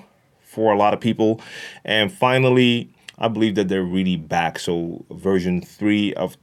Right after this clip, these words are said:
the Tractor software is here. And now they have a bunch of new controllers like the S four Mark three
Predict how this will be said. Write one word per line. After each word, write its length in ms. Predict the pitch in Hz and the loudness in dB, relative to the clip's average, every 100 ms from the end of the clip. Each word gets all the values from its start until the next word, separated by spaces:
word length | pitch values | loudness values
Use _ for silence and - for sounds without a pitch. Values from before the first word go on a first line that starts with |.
| - | -10
the 80 | |
Tractor 460 | 92 - 95 90 90 | -6 -2 0 0 -6
software 800 | - - 92 90 92 90 90 90 - - - | -6 0 0 0 0 2 2 0 -6 -20 -8
is 280 | 82 82 80 | -4 -2 -4
here. 540 | - 104 101 98 95 - - - | -4 0 2 2 0 -4 -20 -12
And 320 | - 98 92 90 | -2 2 2 2
now 160 | 92 | 2
they 140 | 92 87 | 2 0
have 260 | 87 85 | -2 -4
a 40 | 87 | -4
bunch 280 | 85 85 | -6 -8
of 80 | 82 | -6
new 260 | 82 95 90 | -2 -2 -4
controllers 840 | - 127 - - 117 120 113 98 | -8 -14 -8 0 2 4 4 2
like 240 | 98 104 | 0 -2
the 160 | 95 98 | -4 -4
S 200 | 98 95 | -4 -4
four 440 | - 98 95 92 87 | -6 -2 0 0 -2
Mark 240 | 90 92 | -6 -6
three 400 | - 87 87 85 | -8 -8 -6 -8